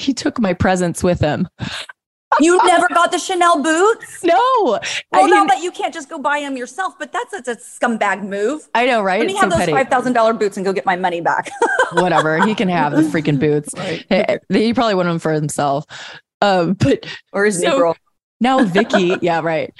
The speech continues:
Speaker 1: So Vicky says that of all of the housewives, I'm her most hated housewife. She says that. Like,
Speaker 2: She
Speaker 1: she
Speaker 2: likes
Speaker 1: has me
Speaker 2: you the
Speaker 1: blocked.
Speaker 2: least of all housewives.
Speaker 1: She literally says she hates me.
Speaker 2: Oh my gosh. Well, you guys have,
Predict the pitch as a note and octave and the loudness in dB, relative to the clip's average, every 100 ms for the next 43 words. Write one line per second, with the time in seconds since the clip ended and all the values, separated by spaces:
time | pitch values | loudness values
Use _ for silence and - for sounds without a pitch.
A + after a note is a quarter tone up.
0 | - - - B3 G#3 A3+ C#4+ A3 F#3 F3 | -20 -18 -4 0 2 0 0 2 2 2
1 | G3 _ _ _ _ - - A#3+ A#3 A3 | -2 _ _ _ _ -6 0 0 0 -2
2 | F3+ G#3+ F3+ - F#3+ F#3 F#3 A3+ D4+ C#4 | 0 0 0 -2 -4 0 0 2 0 -2
3 | C#4 A3+ A3+ - E3 D3+ D3+ F3 - - | -2 -2 -2 -2 -2 0 -2 -6 -12 -8
4 | - A#3 B3+ A#3+ A#3 G#3+ - G3+ F3+ F3 | -2 2 2 2 2 0 0 0 0 0
5 | D3 - F2 - _ _ _ _ - - | -2 -4 -6 -8 _ _ _ _ -10 -2
6 | D#4+ A4 - A4+ A3 A#2+ - G3 - A#3+ | 0 0 0 0 0 -2 0 -2 -2 2
7 | A#3+ A#3 D3+ G#3 C4 - - F3+ E3+ E3+ | 4 4 2 4 4 4 2 0 2 2
8 | E3+ - D#3 D3 - _ _ _ - - | 2 0 0 -2 -6 _ _ _ -8 0
9 | E4 D#4+ F#4+ F#4+ F4 D4+ C#4 - A3+ G3 | 2 4 2 2 0 2 0 2 2 2
10 | D#3+ - G2 - _ _ _ - D#3+ - | 0 -2 -8 -8 _ _ _ -2 0 0
11 | C3+ D3+ C#3+ C#3+ C#3+ - - - A#3+ A#3+ | -4 -2 4 4 4 -2 -16 -4 2 4
12 | B3 C4+ F4 D#4+ C#4+ | 4 4 2 2 0